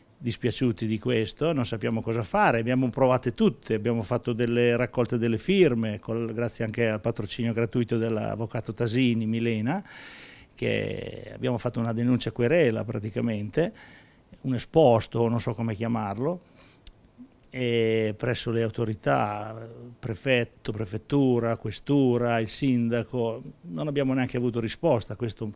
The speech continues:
credo l'anno scorso, un paio di anni fa. Che dire, è una situazione difficile.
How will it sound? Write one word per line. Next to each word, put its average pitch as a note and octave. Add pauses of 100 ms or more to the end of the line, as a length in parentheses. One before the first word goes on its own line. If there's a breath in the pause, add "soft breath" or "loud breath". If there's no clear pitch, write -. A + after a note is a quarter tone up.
credo A#2
l'anno A#2
scorso, C3
un A2
paio A#2+
di A#2+
anni A#2+
fa. A2 (300)
Che F#3+
dire, A#2 (460 loud breath)
è -
una D3+
situazione D3 (100)
difficile. D3+